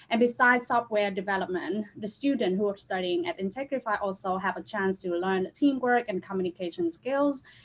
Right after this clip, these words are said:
Uh, basically, they learn all of the necessary skills, uh, to get ready for the job. And as a C E O, he has a very great interest in growth creation, new technologies, and impactful entrepreneurship. So,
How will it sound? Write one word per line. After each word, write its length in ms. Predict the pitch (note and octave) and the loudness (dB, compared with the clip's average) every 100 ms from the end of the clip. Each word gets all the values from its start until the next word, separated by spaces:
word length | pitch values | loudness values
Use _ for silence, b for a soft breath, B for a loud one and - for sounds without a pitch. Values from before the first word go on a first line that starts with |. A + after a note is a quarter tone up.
| b b | b b
Uh, 160 | G#3+ G#3 | -2 0
basically, 580 | G3 C#4 C4 A#3+ A3 G#3 | 4 4 2 0 0 2
they 140 | G3 | 2
learn 340 | F#3+ G3+ G3+ G3 | 2 0 -2 -2
all 260 | G3+ G3 F#3+ | -2 0 -2
of 120 | - | -2
the 120 | F#3+ | -2
necessary 840 | F#3 F#3 F#3 F#3+ F#3 F#3 F3 E3+ E3+ | 0 0 0 -4 -4 -6 -2 -2 -4
skills, 680 | - G3+ G#3 G#3+ G#3+ G#3 b b b | -6 0 2 4 2 -4 b b b
uh, 180 | G3+ F#3 | 0 0
to 100 | F#3 | 0
get 180 | F#3+ F#3+ | -2 2
ready 300 | F#3 F3+ E3+ | 4 4 0
for 200 | E3+ F3 | -2 -2
the 80 | F3 | -2
job. 420 | - F3+ - - - _ b b - | -4 -8 -8 -14 -18 _ b b 2
And 400 | A#3+ A#3 A3+ A3+ | 4 4 2 4
as 140 | A3+ | 2
a 60 | A3 | 2
C 340 | - D#4 B3+ | 4 4 4
E 60 | G3 | 2
O, 260 | E3 G3 C#4+ | 2 6 6
he 200 | B3+ G3+ | 4 0
has 220 | F#3+ F3+ | 0 -2
a 60 | |
very 360 | E3 G#3 B3 A#3 | -2 2 2 2
great 380 | A3+ G#3 G#3 - - | -2 -2 -2 -8 -8
interest 600 | G#3 G3+ - F3+ F3 - | -4 -4 -4 -4 -4 -6
in 160 | F#3+ F3+ | -6 -4
growth 420 | A#3 A#3+ A#3 A#3 | 2 4 4 2
creation, 680 | A3+ G#3 G#3 G3+ G#3 G3 F#3+ | -4 0 0 -2 -2 0 -2
new 180 | G3+ G3 | -2 -4
technologies, 640 | F#3+ F3+ F3 F3 F3 F3 | -4 -6 -4 -4 -4 -6
and 120 | F3+ F3 | -2 -2
impactful 580 | F3+ G3 F#3+ - F#3+ F#3 | -2 -4 -6 -4 -4 -2
entrepreneurship. 880 | E3 F#3 E3+ E3 D#3+ - B3 D#4+ | -4 -4 -4 -2 -4 -6 -2 -2
So, 380 | - A3+ G#3+ G#3 | 0 2 4 2